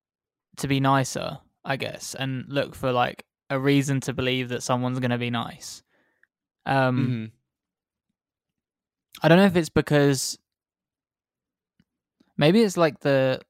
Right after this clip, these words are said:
Speaker 1: because I've spent so much time in, like, a high rank that I come across people who are more competitive and they wanna win more, maybe, and they
Speaker 2: Yeah.
Speaker 1: care more.
Speaker 2: Mm-hmm.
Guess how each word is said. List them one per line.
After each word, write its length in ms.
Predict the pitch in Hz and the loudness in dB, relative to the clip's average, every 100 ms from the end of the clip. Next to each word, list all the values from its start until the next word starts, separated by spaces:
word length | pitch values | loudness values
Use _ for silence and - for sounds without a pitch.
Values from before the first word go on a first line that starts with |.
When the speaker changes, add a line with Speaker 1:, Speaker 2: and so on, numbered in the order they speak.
| _ _ _ _ | _ _ _ _
Speaker 1:
because 220 | 147 - 156 | -2 4 4
I've 140 | 151 | 4
spent 280 | - 156 139 | 4 0 0
so 200 | - 147 | 0 0
much 260 | 143 - | 0 -6
time 380 | - 139 131 131 | -4 0 2 2
in, 180 | 131 131 | -2 -2
like, 180 | 123 - | -4 -6
a 80 | 135 | -6
high 260 | - 123 123 | 0 0 0
rank 500 | 120 120 156 - - _ _ _ _ _ _ _ _ - | -2 -2 -2 -6 -20 _ _ _ _ _ _ _ _ -2
that 80 | 127 | 0
I 120 | 131 | 2
come 220 | 147 139 | 2 2
across 280 | 131 139 - | 2 0 2
people 200 | 139 131 | 0 2
who 60 | 131 | 4
are 100 | 123 | 4
more 200 | 131 127 | 2 0
competitive 680 | 127 131 131 123 123 120 | -2 -2 -4 -4 -4 -4
and 320 | 117 117 120 - _ _ _ _ _ _ _ _ _ _ _ _ _ _ - | -4 -6 -8 -14 _ _ _ _ _ _ _ _ _ _ _ _ _ _ -4
they 120 | 127 | -2
wanna 240 | 127 123 | 0 -2
win 240 | 120 123 139 | 0 0 2
more, 380 | 147 160 160 - _ _ _ _ - | 4 4 2 -2 _ _ _ _ -4
maybe, 520 | 165 170 185 180 165 _ | 0 2 2 0 -2 _
and 200 | 147 135 | 0 0
they 40 | 127 | 0
Speaker 2:
Yeah. 60 | |
Speaker 1:
care 260 | 117 143 156 | 2 4 4
more. 400 | 170 180 185 - _ _ - | 4 4 2 -4 _ _ -16
Speaker 2:
Mm-hmm. 260 | 113 117 | -14 -12